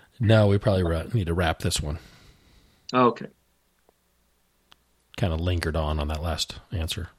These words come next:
Speaker 2: Well,
Speaker 1: It's
Speaker 2: it's
Speaker 1: all
Speaker 2: 'cause
Speaker 1: good.
Speaker 2: you,
Speaker 1: It's
Speaker 2: you just go
Speaker 1: important.
Speaker 2: on and on
Speaker 1: I mean,
Speaker 2: and
Speaker 1: it was
Speaker 2: on.
Speaker 1: important stuff to point out to people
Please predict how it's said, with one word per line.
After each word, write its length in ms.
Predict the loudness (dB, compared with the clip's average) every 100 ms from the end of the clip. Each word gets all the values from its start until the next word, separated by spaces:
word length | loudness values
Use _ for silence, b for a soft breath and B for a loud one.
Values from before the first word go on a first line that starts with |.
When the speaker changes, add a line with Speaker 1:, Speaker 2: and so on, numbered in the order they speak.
| _ _ _ _ _ _ -20 _
Speaker 2:
Well, 160 | 2 4
Speaker 1:
It's 80 | 6
Speaker 2:
it's 80 | 6
Speaker 1:
all 60 |
Speaker 2:
'cause 160 | 6 6
Speaker 1:
good. 100 | 6
Speaker 2:
you, 140 | 8
Speaker 1:
It's 100 | 8
Speaker 2:
you 60 | 8
just 100 | 8
go 80 | 8
Speaker 1:
important. 220 | 8 6
Speaker 2:
on 160 | 4
and 80 | 4
on 40 | 2
Speaker 1:
I 40 |
mean, 180 | 2 4
Speaker 2:
and 80 | 4
Speaker 1:
it 40 |
was 120 | 4 2
Speaker 2:
on. 60 |
Speaker 1:
important 280 | 4 4 4
stuff 200 | 2 2
to 60 | 2
point 220 | 4 6
out 160 | 4 2
to 80 |
people 320 | -2 -2 -4